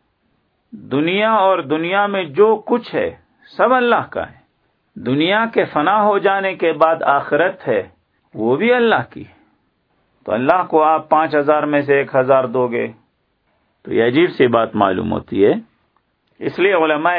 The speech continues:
کرام یہ فرماتے ہیں کہ اللہ جل جلالہ کا نام یہاں پر برکت کے لیے ہے۔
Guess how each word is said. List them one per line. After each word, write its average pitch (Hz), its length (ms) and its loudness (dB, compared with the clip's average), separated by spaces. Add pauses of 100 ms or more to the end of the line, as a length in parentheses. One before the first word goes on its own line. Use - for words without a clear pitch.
(140)
کرام 160 300 0
یہ 151 120 -2
فرماتے 135 560 0
ہیں 135 240 -2 (460)
کہ - 140 -2
اللہ 185 500 2
جل 170 280 4
جلالہ 156 580 2
کا 160 160 0
نام 151 380 0
یہاں 143 280 0
پر 160 200 0
برکت 143 560 -2
کے 92 120 -6
لیے 90 220 -12
ہے۔ 92 140 -20